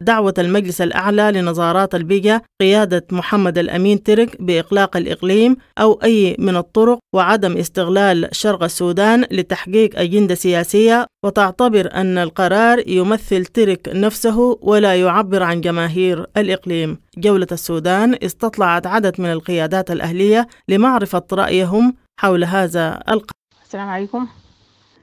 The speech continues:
Speaker 2: آه، أنا اسمي زينب ومن شرق السودان، آه، ناشطة مجتمعية.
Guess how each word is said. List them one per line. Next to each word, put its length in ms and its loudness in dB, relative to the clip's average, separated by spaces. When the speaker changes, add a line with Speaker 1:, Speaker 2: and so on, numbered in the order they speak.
Speaker 2:
آه، 480 -16
أنا 180 -10
اسمي 220 -10
زينب 340 -8
ومن 340 -14
شرق 220 -16
السودان، 480 -12
آه، 160 -14
ناشطة 340 -14
مجتمعية. 520 -14